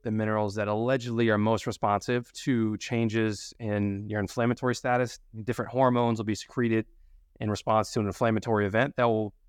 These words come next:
subsequently lead to a retention in sodium and a depletion of potassium, and vice versa. And my sodium to potassium ratio is literally ideal. They say ideal is two point four. I'm at two point five. So I'm not worried about <laughs> this at all.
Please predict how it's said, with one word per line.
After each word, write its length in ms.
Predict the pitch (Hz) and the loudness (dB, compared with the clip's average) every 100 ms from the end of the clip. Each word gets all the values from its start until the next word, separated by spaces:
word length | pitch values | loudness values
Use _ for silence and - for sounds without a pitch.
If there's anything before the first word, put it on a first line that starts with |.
| - _ _ _ _ | -20 _ _ _ _
subsequently 520 | - 131 110 131 117 113 | -4 -4 -2 -2 0 0
lead 160 | 117 | -2
to 120 | - | -2
a 60 | 107 | -4
retention 520 | 98 - 135 123 139 | -4 -4 -4 -2 -2
in 80 | 127 | -2
sodium 480 | - 127 135 143 151 | 0 0 0 0 -2
and 120 | 117 | -2
a 80 | 110 | -4
depletion 680 | 101 107 - 123 123 139 117 | -4 -6 -2 -2 -2 -2 -2
of 180 | 117 101 | -2 -6
potassium, 580 | 101 117 117 - 147 160 _ _ _ _ _ _ _ | -8 -4 -4 -2 -2 -4 _ _ _ _ _ _ _
and 120 | 143 110 | -2 2
vice 200 | 110 - | 2 2
versa. 300 | 107 - 95 _ _ - - - - | -4 -4 -12 _ _ -20 -20 -20 -8
And 180 | 120 110 | -2 2
my 340 | 110 110 113 - | 4 4 0 -4
sodium 480 | - - 127 120 110 | -6 2 4 4 2
to 100 | 113 | -2
potassium 560 | 110 - 127 117 117 110 | -6 -2 0 0 -2 -4
ratio 400 | 113 - 127 127 | -4 -2 -2 0
is 180 | 101 | -4
literally 520 | 107 113 147 147 135 127 | -2 0 2 4 4 2
ideal. 380 | 113 104 90 | 2 0 -2
They 100 | 85 | -8
say 160 | - 117 | -6 -4
ideal 340 | 107 110 113 107 | -2 2 2 2
is 80 | |
two 140 | - 131 | -2 -2
point 240 | 123 107 | -2 -2
four. 340 | - 147 170 - _ - _ _ - | -2 0 0 0 _ -20 _ _ -2
I'm 160 | 117 131 | 2 2
at 100 | - | 0
two 120 | 131 | 0
point 220 | 120 107 | 0 0
five. 220 | 107 82 - _ _ _ _ _ - | -2 -4 -8 _ _ _ _ _ -8
So 160 | - | 0
I'm 120 | 107 | 2
not 160 | 123 117 | 2 2
worried 180 | 127 123 | 0 0
about 160 | 127 | -4
<laughs> 20 | - | -6
this 140 | - 151 | -10 -6
at 180 | 143 | -4
all. 220 | 131 92 | -4 -6